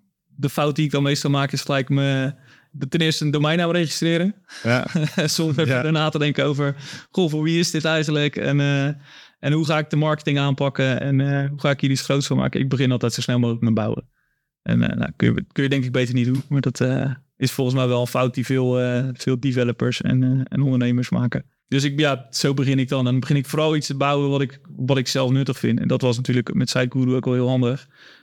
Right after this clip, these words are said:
Speaker 1: Ik was de C E O-specialist binnen dat bedrijf. Ja, dus ik kon gewoon een tool bouwen waar ik zelf blij van werd. Eh, en dan, dan weet je precies waar je behoefte aan hebt. Dat, dat maakt het wel heel makkelijk. Als ik een, eh, een,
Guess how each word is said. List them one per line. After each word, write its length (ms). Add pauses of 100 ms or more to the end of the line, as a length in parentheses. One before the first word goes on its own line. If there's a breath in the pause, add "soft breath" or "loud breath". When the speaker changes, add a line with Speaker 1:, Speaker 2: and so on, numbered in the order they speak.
(100)
Speaker 1:
Ik 140
was 260
de 100
C 80
E 140
O-specialist 600
binnen 200
dat 140
bedrijf. 420 (100)
Ja, 220
dus 140
ik 60
kon 120
gewoon 160
een 60
tool 160
bouwen 220
waar 100
ik 80
zelf 180
blij 180
van 100
werd. 320
Eh, 340
en 140
dan, 220
dan 160
weet 200
je 80
precies 300
waar 220
je 80
behoefte 280
aan 80
hebt. 260
Dat, 320
dat 220
maakt 260
het 100
wel 140
heel 120
makkelijk. 380
Als 140
ik 160
een, 100
eh, 420 (160)
een, 180